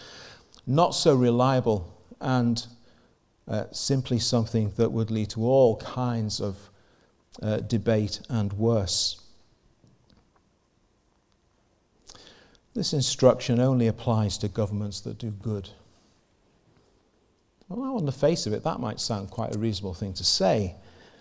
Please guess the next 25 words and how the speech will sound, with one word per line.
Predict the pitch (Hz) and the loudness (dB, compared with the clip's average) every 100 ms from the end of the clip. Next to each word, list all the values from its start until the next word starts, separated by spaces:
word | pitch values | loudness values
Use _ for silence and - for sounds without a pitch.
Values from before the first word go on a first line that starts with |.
| _ _ - - _ _ _ - | _ _ -20 -20 _ _ _ -6
The | |
problem | - - 208 269 185 | -6 2 4 4 4
with | 151 120 | 2 2
this | 117 113 | 2 0
view | 110 117 123 101 87 - - _ _ _ _ _ _ _ _ _ _ _ _ | 0 2 2 2 -6 -14 -20 _ _ _ _ _ _ _ _ _ _ _ _
is | 147 143 | 0 0
to | - 127 | 2 4
ignore | 127 123 180 165 113 | 4 4 2 4 4
all | 147 131 | 4 2
of | |
those | 113 117 113 | 2 2 4
Old | 160 156 | 0 0
Testament | 135 - 110 104 | -6 -8 -8 -6
references | 101 95 - 110 113 101 | -6 -8 -10 -8 -6 -4
that | 123 | -4
we | 120 | -6
considered | - 131 - 104 101 98 - - - - _ _ | -4 -2 -2 -2 -4 -8 -12 -20 -20 -20 _ _
last | 110 113 - 117 | -6 -4 -6 -6
week. | 151 131 - - _ - | -4 -4 -8 -20 _ -14
And | 107 104 107 - _ - | -10 -8 -10 -14 _ -12
because | 107 180 - | -8 -6 -6
this | 135 | -6
is | 120 104 | -6 -8
the | 110 | -8
second | - 143 135 117 104 | -4 -4 -4 -4 -4